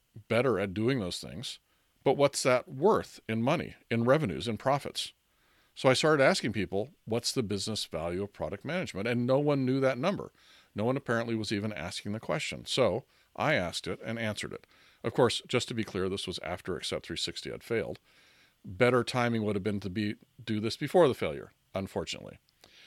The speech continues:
And getting the answer turned into one of the first articles I wrote for what became the Secret Product Manager Handbook blog,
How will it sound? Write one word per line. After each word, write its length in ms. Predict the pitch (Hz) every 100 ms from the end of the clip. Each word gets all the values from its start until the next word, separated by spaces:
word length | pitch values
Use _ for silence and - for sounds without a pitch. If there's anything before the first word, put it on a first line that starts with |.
| - - -
And 140 | 127
getting 240 | 123 175 208
the 140 | 147
answer 240 | 127 -
turned 240 | 120 131 127
into 160 | 117
one 160 | 113 117
of 80 | 104
the 40 |
first 300 | 101 131 120
articles 440 | - 117 147 117 98
I 80 |
wrote 260 | 95 92 -
for 160 | - 98
what 200 | 101 110
became 520 | 110 - 98 95 98 _ _ _
the 100 | -
Secret 280 | - 165 -
Product 280 | 123 110 104
Manager 360 | 104 98 90
Handbook 440 | - 101 98 85 -
blog, 440 | 127 151 95 85